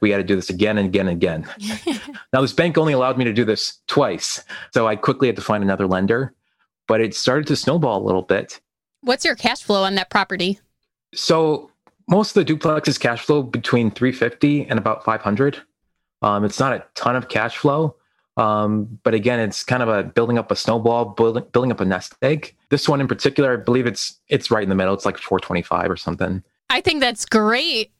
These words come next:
Speaker 2: for not having hardly any money into these deals.
Speaker 1: It is. Yeah,
Speaker 2: Yeah,
Speaker 1: it, it is
Speaker 2: yeah.
Speaker 1: great. On a recent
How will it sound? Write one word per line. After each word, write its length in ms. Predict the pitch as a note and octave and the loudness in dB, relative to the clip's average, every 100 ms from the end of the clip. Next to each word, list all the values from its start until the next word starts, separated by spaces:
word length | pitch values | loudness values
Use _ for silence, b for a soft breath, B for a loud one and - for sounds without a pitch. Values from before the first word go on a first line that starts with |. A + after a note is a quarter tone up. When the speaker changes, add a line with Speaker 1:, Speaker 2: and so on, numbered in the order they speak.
| _ - | _ 0
Speaker 2:
for 140 | A#3 | 2
not 220 | A3 A3 | 2 -2
having 340 | A3 A#3+ A3+ A3 | -2 -2 -2 0
hardly 300 | B3 G#3+ A3 | 0 0 0
any 180 | G#3+ G#3+ | 0 2
money 400 | G3+ A3 A3 F#3 | 2 2 0 0
into 240 | G#3 G#3+ | 0 0
these 240 | F#3+ F#3 F#3+ | 2 0 0
deals. 560 | G#3 G#3 - G3+ - _ _ _ _ _ _ _ _ _ _ _ _ _ - | 0 0 -4 -6 -8 _ _ _ _ _ _ _ _ _ _ _ _ _ 0
Speaker 1:
It 160 | F3 | 2
is. 360 | C#3+ A2+ - - - | 4 2 -2 -12 -6
Yeah, 260 | A3 A3+ C4 | 2 2 4
Speaker 2:
Yeah, 60 | A#2+ | 0
Speaker 1:
it, 80 | - | 2
it 80 | A#2+ | 2
is 140 | A2+ | 2
Speaker 2:
yeah. 80 | - | 0
Speaker 1:
great. 420 | G#2 F#2 F2 - _ _ _ | 2 2 -2 -12 _ _ _
On 140 | E3 E3 | 0 2
a 60 | |
recent 580 | C3+ F#3+ - F#3+ D#3+ - | 2 2 2 0 0 -8